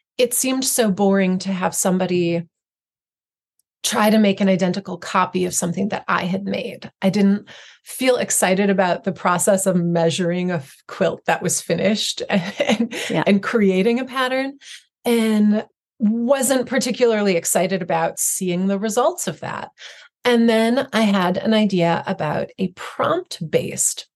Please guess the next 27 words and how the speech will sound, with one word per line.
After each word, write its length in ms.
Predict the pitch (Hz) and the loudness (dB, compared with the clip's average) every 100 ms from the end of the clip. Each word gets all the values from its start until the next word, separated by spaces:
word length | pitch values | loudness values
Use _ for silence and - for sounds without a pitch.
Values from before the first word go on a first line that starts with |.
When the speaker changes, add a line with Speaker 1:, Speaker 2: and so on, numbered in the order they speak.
| _ _ _ _ _ _ _ _ _ | _ _ _ _ _ _ _ _ _
Speaker 1:
quilt 340 | - 202 - - | -2 0 0 -4
pattern. 640 | 185 135 160 165 247 302 _ - - - _ | -4 -2 -2 -2 -2 -6 _ -20 -20 -20 _
And 120 | 214 214 | 2 2
that's 220 | 190 - | 2 2
when 80 | 233 | 2
I 100 | 220 | 4
made 200 | 185 175 | 4 2
my 100 | 190 | 2
scavenger 680 | - - 143 143 147 170 160 | 0 -4 -6 -4 -6 -4 -2
hunt 320 | 175 - - | -2 -4 -8
quilt 300 | - - - | -6 -6 -6
pattern, 400 | - - 69 110 | -12 -8 -6 -6
which 160 | - - | -8 -10
was 80 | - | -8
the 100 | 254 | -8
first 420 | 262 - 156 - | -4 -4 -2 -6
one. 320 | 151 160 196 - - - - | -6 -2 -2 -4 -16 -16 -4
Speaker 2:
Yeah. 80 | 175 | 2
Speaker 1:
And 200 | 202 196 | 4 4
then 100 | 185 | 4
I 140 | 202 | 2
did 420 | 196 190 180 185 _ - | 2 0 0 -4 _ -6
the 420 | 180 180 185 190 - _ | -4 -2 -2 -4 -10 _
Moon 360 | 208 196 208 208 - | 2 4 6 4 2
Improv 480 | 185 175 - 156 - | 0 0 0 -4 -4
quilt 280 | - - - | -8 -10 -10
pattern. 560 | - - - 185 214 277 | -12 -14 -10 -4 -4 -4